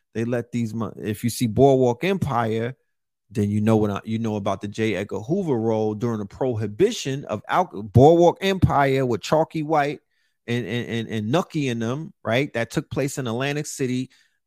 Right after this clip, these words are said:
That's on H B O. That's another must-watch T V series. I think it was four seasons. Excellent writing. I'm a big, I'm big on writing and whatnot. I'm a thinker, you know what I'm talking about?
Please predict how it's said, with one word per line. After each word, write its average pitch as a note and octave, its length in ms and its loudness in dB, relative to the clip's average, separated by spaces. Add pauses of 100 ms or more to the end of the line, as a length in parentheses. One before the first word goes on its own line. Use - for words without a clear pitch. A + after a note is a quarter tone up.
That's B2+ 260 0
on D3 160 -2
H C#3 260 -4
B D3+ 200 -2
O. G#2 180 -2
That's C#3+ 240 0
another E3+ 400 2
must-watch C#3 720 -4
T D3+ 220 -10
V E3 220 -10
series. A2 460 -6
I G2+ 100 -6
think D3 260 -8
it C#3+ 40 -6
was B2+ 160 -4
four D3+ 300 -4
seasons. C3+ 680 -8 (600)
Excellent B2+ 720 -4 (580)
writing. G2+ 380 -2
I'm D#3+ 120 2
a F3 60 4
big, C#3+ 340 2
I'm D#3 160 2
big D3+ 200 4
on A#2 120 0
writing A2 420 0
and G2+ 140 -6
whatnot. F#2+ 500 -8
I'm C3+ 160 -2
a A#2+ 60 0
thinker, - 640 -6
you A2+ 120 -4
know A#2 80 0
what A#2 60 -2
I'm A#2+ 60 -6
talking B2+ 260 -4
about? C3+ 260 -2